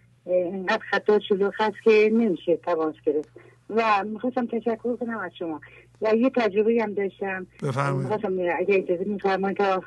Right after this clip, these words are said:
Speaker 1: خدمتتون بگم.
Speaker 2: بله، بفرمایید.
Speaker 1: ام، اون در رابطه با اون قضاوت‌هایی که، اه، یعنی صندوق‌هایی که اون تو برنامه جمهوری فرمودید و اینا، اه، من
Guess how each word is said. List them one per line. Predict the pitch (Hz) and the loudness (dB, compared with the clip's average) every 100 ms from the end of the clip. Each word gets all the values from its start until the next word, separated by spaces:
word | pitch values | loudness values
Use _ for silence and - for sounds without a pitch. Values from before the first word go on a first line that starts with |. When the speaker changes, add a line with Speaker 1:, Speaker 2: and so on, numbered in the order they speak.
| - - | -12 -20
Speaker 1:
خدمتتون | - 165 165 - 165 | -10 -6 -4 -2 -4
بگم. | 147 147 | -2 -4
Speaker 2:
بله، | 151 135 131 147 | 0 2 2 2
بفرمایید. | 160 131 170 165 131 | 0 0 2 2 2
Speaker 1:
ام، | 104 101 92 - - - - | 0 -2 -6 -8 -14 -14 -14
اون | - 240 226 190 - _ _ - - - - _ | -4 0 0 -2 -14 _ _ -20 -20 -20 -20 _
در | 240 240 | 0 2
رابطه | 240 226 269 | 4 2 2
با | 240 | 2
اون | 233 220 262 254 - | 2 0 -2 -6 -2
قضاوت‌هایی | 220 202 190 202 190 233 240 | 0 0 -2 -4 -6 -4 -4
که، | - 226 208 196 _ _ 175 | 0 0 0 -8 _ _ -4
اه، | |
یعنی | 180 180 185 214 - | -2 0 -2 -6 -4
صندوق‌هایی | 202 190 185 196 208 | -4 -2 -4 -4 -4
که | - 214 202 208 190 - _ | -2 0 0 -2 -4 -12 _
اون | 170 160 180 170 160 | -10 -8 -6 -6 -6
تو | - 202 185 | -8 -6 -4
برنامه | 165 170 165 175 185 180 | 0 0 0 2 4 2
جمهوری | - 185 170 185 | 2 2 2 0
فرمودید | 180 170 170 160 175 | 2 2 4 4 2
و | |
اینا، | 175 175 208 247 247 - - - _ - | 2 -2 -2 -2 -4 -12 -20 -20 _ 2
اه، | 185 180 175 170 | 6 6 6 4
من | 175 202 233 | 0 0 0